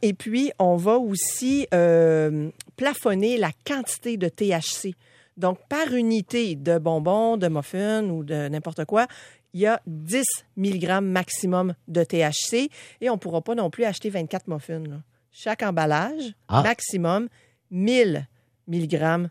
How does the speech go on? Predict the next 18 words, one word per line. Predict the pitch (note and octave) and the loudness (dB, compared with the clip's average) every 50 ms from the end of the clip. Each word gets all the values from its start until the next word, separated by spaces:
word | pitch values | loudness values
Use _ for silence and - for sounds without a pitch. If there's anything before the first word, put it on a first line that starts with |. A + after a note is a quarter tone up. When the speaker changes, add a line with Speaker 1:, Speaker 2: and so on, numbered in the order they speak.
| _ - | _ -8
Speaker 1:
de | F3 D#3+ F3+ | -4 -2 -2
T | D#3+ - F3+ E3 | 0 0 0 0
H | D3+ D3 - - - | 0 0 -2 -4 -6
C. | D3+ C3 | -6 -6
Donc, | C3 D3+ C#3 C#3+ _ - - _ | -6 -6 -6 -6 _ -16 -20 _
c'est | - - - A#3+ | -12 -4 -4 -2
plafonné | G3+ - F#3+ F3 - F#3+ E3 E3 E3+ F#3 F#3 - | 0 0 0 0 0 0 0 0 0 -2 -2 -4
aussi | F#3+ F3+ - - - F#3 | -6 -6 -6 -4 -2 0
de | F3 E3 | 0 0
ce | D#3 | 0
côté-là | - F3+ D#3+ - E3 D#3 G3 A#3 - - - - - | 0 -4 -2 0 0 2 2 0 -2 -4 -20 -16 -8
parce | - F#3 F3 - | -6 -4 -4 -2
que | - F#3 | -2 -2
Santé | - G3+ F3+ - G#3 | 0 0 -2 -2 0
Canada, | - G#3 F#3 F3 E3 E3 G#3+ | 0 2 2 2 2 2 2
aujourd'hui, | A3+ A3 G3 E3+ D#3+ E3 G3+ A3 | 0 0 0 -2 -2 0 0 0
nous | G#3 F#3+ | 0 2
rappelait | D#3+ F3 E3 D#3 - G3 G#3 A#3 | 2 2 0 2 0 -2 -2 -2